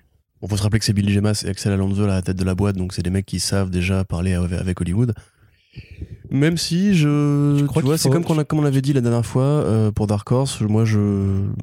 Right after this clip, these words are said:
Speaker 1: j'espère que ça va pas guider justement les, les commandes de projet,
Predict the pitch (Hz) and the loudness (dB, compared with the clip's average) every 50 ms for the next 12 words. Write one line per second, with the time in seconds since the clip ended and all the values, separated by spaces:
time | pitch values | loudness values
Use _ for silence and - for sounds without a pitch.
0 | - - 104 98 101 104 107 107 107 - - - 123 131 139 131 - 110 - 110 | -6 -4 -4 -2 0 2 2 2 0 -2 -2 0 0 0 0 0 -2 -2 0 0
1 | 92 92 90 - 98 101 101 104 107 104 104 110 110 113 104 104 107 - - 101 | 0 0 0 0 0 -2 0 0 -2 0 2 4 2 2 2 0 -6 -4 -2 0
2 | 101 104 107 104 95 92 95 95 92 92 98 - - 101 101 101 101 98 95 - | 2 2 2 2 2 2 2 0 0 0 -2 0 0 2 2 2 2 0 -2 0
3 | - 98 98 104 113 131 | 0 0 2 4 2 2